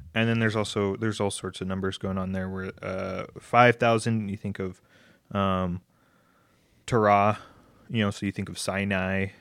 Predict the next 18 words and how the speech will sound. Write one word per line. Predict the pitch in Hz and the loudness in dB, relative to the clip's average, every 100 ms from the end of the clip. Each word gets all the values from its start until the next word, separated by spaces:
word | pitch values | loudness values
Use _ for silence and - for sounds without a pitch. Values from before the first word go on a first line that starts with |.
| _ _ - | _ _ -6
um, | 98 92 92 90 92 - - | -4 -2 -4 -6 -8 -12 -18
so | - - | -14 -14
you | |
think | 98 107 | -12 -12
of | 98 | -8
the | 98 | -6
desert. | 95 95 98 92 - _ _ _ - | -4 -2 -2 -4 -8 _ _ _ -8
Um, | 92 95 92 92 92 92 90 92 98 _ _ _ _ _ - | -4 -2 -2 -2 -4 -4 -6 -8 -10 _ _ _ _ _ -16
what's | - - | -16 -14
more | - 98 92 | -10 -10 -10
in | 87 | -10
there? | 87 90 - _ _ _ _ _ _ - - - - _ _ _ _ _ _ _ _ | -12 -12 -14 _ _ _ _ _ _ -20 -20 -20 -20 _ _ _ _ _ _ _ _
There's | - 110 | -10 -8
a | |
lot | 95 - 87 | -8 -10 -16
in | - 87 | -14 -14
that | 82 | -14
one. | 87 | -14